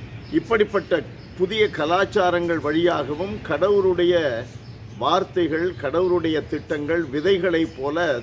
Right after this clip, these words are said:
தெளிக்கப்படுகின்றன. பாதையிலே விழுகின்ற விதைகள்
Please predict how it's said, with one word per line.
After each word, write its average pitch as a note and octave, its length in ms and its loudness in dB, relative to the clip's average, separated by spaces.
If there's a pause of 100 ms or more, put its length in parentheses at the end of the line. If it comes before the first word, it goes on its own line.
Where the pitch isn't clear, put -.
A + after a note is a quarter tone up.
(120)
தெளிக்கப்படுகின்றன. D3 960 -2 (960)
பாதையிலே E3 560 4
விழுகின்ற D#3 580 -2
விதைகள் D3+ 440 -2